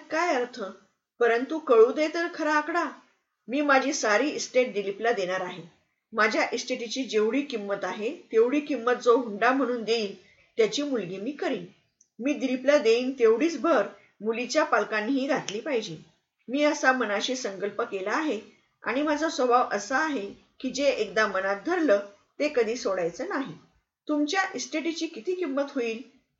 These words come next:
"होईल एक लाख रुपये." "एक लाख रुपये दिले तर लिलीला सून म्हणून पत्कराल ना?" "हो, पत्करीन. आता आणून देतो पैसे," असे म्हणून वालजी घरी गेला.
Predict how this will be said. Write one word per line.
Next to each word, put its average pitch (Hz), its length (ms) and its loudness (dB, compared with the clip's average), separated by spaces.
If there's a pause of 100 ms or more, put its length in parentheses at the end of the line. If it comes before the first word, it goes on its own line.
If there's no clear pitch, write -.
(140)
"होईल 381 220 2
एक 240 220 8
लाख 196 260 2
रुपये." 156 280 -6 (480)
"एक 262 280 6
लाख 285 220 4
रुपये 214 260 -4
दिले 247 340 0 (360)
तर 269 120 6
लिलीला 247 400 2
सून 294 320 -4
म्हणून 294 320 0
पत्कराल 254 520 2
ना?" 262 220 -2 (320)
"हो, 330 240 0
पत्करीन. 226 600 2 (500)
आता 214 280 2
आणून 254 280 6
देतो 214 240 2
पैसे," 180 500 -6 (280)
असे 302 220 -4
म्हणून 320 260 0
वालजी 226 380 4
घरी 220 200 -4
गेला. 175 300 -4